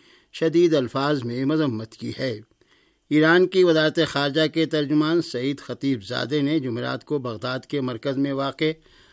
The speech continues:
الطیران اسکوائر پر ہونے والے دہشت گردانہ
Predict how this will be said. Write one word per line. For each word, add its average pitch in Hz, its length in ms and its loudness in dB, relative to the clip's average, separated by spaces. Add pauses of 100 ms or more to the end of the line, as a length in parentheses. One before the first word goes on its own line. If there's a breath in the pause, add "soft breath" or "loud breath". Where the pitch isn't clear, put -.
(140 soft breath)
الطیران 160 540 4
اسکوائر 160 460 2
پر 160 180 0
ہونے 135 340 -2
والے 147 340 0
دہشت 123 440 -6
گردانہ 127 360 -2